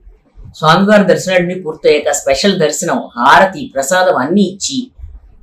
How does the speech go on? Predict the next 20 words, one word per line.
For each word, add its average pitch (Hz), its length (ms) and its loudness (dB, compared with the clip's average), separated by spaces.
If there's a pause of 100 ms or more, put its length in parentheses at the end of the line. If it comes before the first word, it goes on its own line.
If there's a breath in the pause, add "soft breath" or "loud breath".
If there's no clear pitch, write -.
(240)
వాళ్ళు 170 200 6
పడుకోమని 180 520 4
చెప్పి, - 320 -4
వాళ్ళ 139 200 0
కారు 233 340 6
రిపేర్ 185 260 2
చేసి, 151 340 -10
తెల్లవారుజామున 196 840 4 (960)
కల్లా 175 240 6
వాళ్ళ 180 180 6
కారు 160 380 4
అని 175 160 2
రెడీ 165 200 4
చేసి 170 280 -4
ఇచ్చేసారు. 165 400 0
వాళ్ళ 208 140 2
కారులో 151 400 2
బయలుదేరి 147 460 0
మైసూరు 165 360 -4
వెళ్ళిపోయారు. 110 440 -8